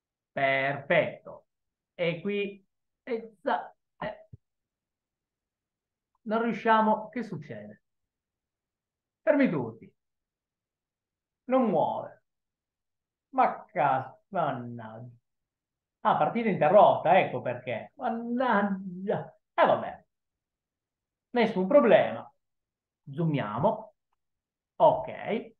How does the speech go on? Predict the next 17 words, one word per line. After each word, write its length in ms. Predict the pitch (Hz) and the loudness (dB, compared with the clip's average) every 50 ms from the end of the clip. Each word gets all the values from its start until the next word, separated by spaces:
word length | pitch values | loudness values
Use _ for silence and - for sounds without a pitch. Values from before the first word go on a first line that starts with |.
| _ _ _ _ _ _ _ _ _ _ _ _ _ _ _ | _ _ _ _ _ _ _ _ _ _ _ _ _ _ _
Duemilatrenta 960 | - 160 175 190 240 277 254 226 196 202 202 202 233 233 214 190 170 151 160 | -2 0 2 2 2 4 4 2 2 2 2 2 2 2 0 -2 -2 -2 -2
il 100 | 151 156 | -2 0
nostro 320 | 170 196 185 - - 147 | 2 0 0 2 2 0
avversario, 1080 | 143 147 175 247 262 262 262 - 247 180 131 131 123 120 120 120 120 120 - - - _ _ _ _ _ _ _ _ | 0 2 4 4 4 2 2 4 6 6 6 6 4 2 -2 -4 -6 -8 -10 -12 -16 _ _ _ _ _ _ _ _
anche 380 | - 240 247 220 175 214 208 | 0 2 2 2 4 4 2
lui 300 | 214 233 233 196 175 156 | 2 4 4 4 4 4
con 160 | - 180 185 226 | 2 2 2 2
E 140 | 233 233 | 2 4
quattro, 760 | 233 226 208 - - 139 131 127 - - 127 117 117 - - _ _ _ _ _ _ _ _ _ _ _ _ | 6 8 8 10 8 8 4 2 -2 -8 -10 -10 -10 -12 -14 _ _ _ _ _ _ _ _ _ _ _ _
e 120 | - 208 208 | -6 -2 0
lo 180 | 226 233 226 190 | 2 2 0 0
sfidiamo 1120 | - - - 208 202 190 208 220 214 202 185 180 165 160 156 151 147 147 - - - _ _ _ | -2 -6 -6 -4 -2 4 6 8 8 8 8 6 6 4 2 0 -2 -4 -6 -10 -18 _ _ _
con 160 | - 202 190 | 2 4 4
la 140 | 175 170 170 | 4 4 2
nostra 760 | 185 180 175 170 160 - - - 151 147 143 139 139 143 - | 2 2 2 2 0 -2 -4 -4 -2 2 2 2 2 0 -2
mitica 600 | 131 131 139 151 160 190 233 226 - - 156 143 135 | -6 -8 -6 -4 -2 -2 -4 -4 -2 -2 0 0 0
Pirz. 640 | 143 113 101 101 104 101 - - _ _ - - | -2 -8 -12 -10 -12 -14 -14 -16 _ _ -20 -20